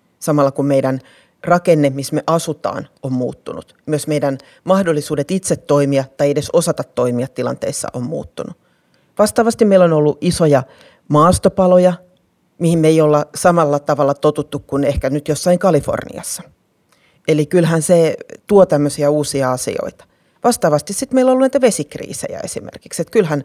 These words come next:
kaikki suurin piirtein varmaan muistaa sen Nokian, joka kesti ja jolla oli ikävät seuraukset. Toisaalta ihan tänä vuonna on Säkylää, muistaakseni se oli Säkylä, jota on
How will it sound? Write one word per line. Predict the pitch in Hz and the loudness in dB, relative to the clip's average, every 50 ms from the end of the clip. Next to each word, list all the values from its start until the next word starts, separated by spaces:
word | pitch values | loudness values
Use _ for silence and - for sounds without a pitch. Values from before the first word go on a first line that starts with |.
| - 202 - | -8 -6 0
kaikki | 226 220 220 220 - 214 - _ _ _ - | 0 0 0 0 -4 -8 -8 _ _ _ -6
suurin | - - 262 247 226 180 | 0 4 4 6 6 4
piirtein | - 156 151 - - 160 151 143 - _ _ _ _ _ - - | 4 0 0 0 0 0 0 -2 -4 _ _ _ _ _ -4 -2
varmaan | 160 147 151 143 139 147 | -2 0 0 -2 0 0
muistaa | 151 147 - - - 127 | 0 -2 -2 -2 -6 -4
sen | - 139 131 135 | -2 -2 0 0
Nokian, | 135 127 - - - - 151 - - _ _ _ _ _ _ _ _ _ _ _ _ _ _ _ - | 0 0 -2 -8 -10 -12 -12 -14 -16 _ _ _ _ _ _ _ _ _ _ _ _ _ _ _ -2
joka | 151 143 147 | 0 0 0
kesti | - - 165 151 - - - 147 139 - - _ _ _ - | 0 2 2 2 2 -2 -4 -6 -8 -8 -10 _ _ _ -4
ja | 147 139 135 135 - - | -2 0 0 0 -2 0
jolla | 143 147 139 139 135 | 0 2 2 2 2
oli | 139 139 147 | 2 2 0
ikävät | 143 - 143 131 135 - | 0 0 -2 -2 -2 -4
seuraukset. | - - 139 135 135 135 135 131 - - 143 - | 0 0 2 2 2 2 0 -2 -2 -4 -6 0
Toisaalta | - 175 165 147 156 147 143 - 160 | 2 2 2 4 2 0 0 0 0
ihan | 156 160 156 151 - _ _ _ _ _ _ _ _ _ - | 0 0 -2 -2 -6 _ _ _ _ _ _ _ _ _ -2
tänä | - 180 170 160 147 | 0 0 0 2 0
vuonna | 151 156 151 151 156 156 | 0 0 0 0 0 0
on | 160 | -2
Säkylää, | - - 170 - - 156 143 135 135 135 131 - _ _ _ _ _ _ - | 0 -2 -4 -2 -2 -2 -2 0 -2 -4 -6 -10 _ _ _ _ _ _ -10
muistaakseni | 156 147 - - 135 - - - 139 | -8 -8 -6 -6 -8 -8 -6 -8 -6
se | 135 160 | -4 -2
oli | 156 151 | -4 -2
Säkylä, | 139 170 156 - - 135 139 | 0 -2 -2 0 0 -2 -2
jota | 147 139 139 - 147 151 | -2 -4 -4 -2 0 0
on | 143 135 139 | 0 0 0